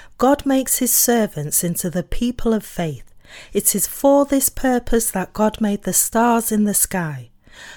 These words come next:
Those who have no faith in material affairs,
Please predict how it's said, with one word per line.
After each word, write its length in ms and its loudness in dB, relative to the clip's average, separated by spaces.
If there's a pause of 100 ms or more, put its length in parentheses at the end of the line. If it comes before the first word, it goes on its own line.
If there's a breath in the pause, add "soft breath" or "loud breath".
(100)
Those 300 4
who 120 4
have 300 -2
no 300 4
faith 480 0
in 100 2
material 720 2
affairs, 540 -2